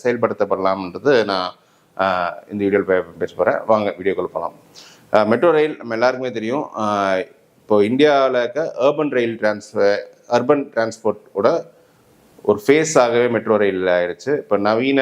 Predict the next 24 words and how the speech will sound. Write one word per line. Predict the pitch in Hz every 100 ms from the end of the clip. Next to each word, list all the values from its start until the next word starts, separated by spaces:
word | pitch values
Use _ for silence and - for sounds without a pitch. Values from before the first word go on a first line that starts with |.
| 123
டிரான்ஸ்போர்ட்டோட | 113 107 110 - 110 104 104 95 92 90 - _ _ _
ஒரு | 110
முகமாகவே | 101 113 123 117 113
மெட்ரோ | 110 107
ரயில் | 101 98 95 90
இருக்கு. | 85 135
So | 135 107
எல்லா, | 104 127 135 127 - -
அஹ், | 110 107 101
நகரங்கள்லயுமே | 101 107 113 110 104 110 123
மெட்ரோ | 107 117
ரயில் | 110 101
வர்றோம், | 95 98 104 101 101 - _ _
வரணும்னு | - 104 110 113 104 95
மக்கள் | 98 113
ஆசைப்படுறாங்க | 98 98 104 98 87 92
பெரிய, | 98 101
பெரிய | 98 101
நகரங்கள்ல. | 101 95 92 90 92 104 147 - -
இப்ப | - 110
இந்தியால | 123 123
பதினெட்டு | 117 113 143 147 123
நகரங்கள்ல | 120 117 117 110
மெட்ரோ | 101 98 101